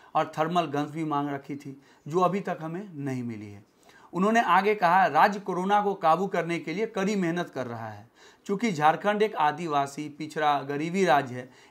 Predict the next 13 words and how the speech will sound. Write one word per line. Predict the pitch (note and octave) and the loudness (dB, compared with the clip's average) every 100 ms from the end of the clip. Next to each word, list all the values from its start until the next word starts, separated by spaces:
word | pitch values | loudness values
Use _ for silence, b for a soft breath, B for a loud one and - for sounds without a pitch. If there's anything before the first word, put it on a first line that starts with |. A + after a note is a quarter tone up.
| - | -12
इसलिए | F3+ G3+ G3 | -6 2 4
इसे | G3 F#3+ G3+ | 4 2 -2
केंद्र | F#3+ F#3+ F#3+ F3+ | 0 0 0 -2
की | E3 | -6
दुआओं | D3 D#3 E3 | -2 0 0
की | E3 G#3 A#3 _ C3 | -2 -10 -14 _ -8
जरूरत | C#3 C3+ B2 - | -4 -4 -4 -8
है।" | G#2+ b b b b - | -16 b b b b 2
स्वास्थ्य | G#3 A#3 G3+ | 4 4 4
मंत्री | G3 G3 A3 | -2 -2 -2
का | G3+ F3 | 0 0
कहना | E3 E3+ F#3+ | 2 2 2
है, | D3+ C#3+ | 0 -4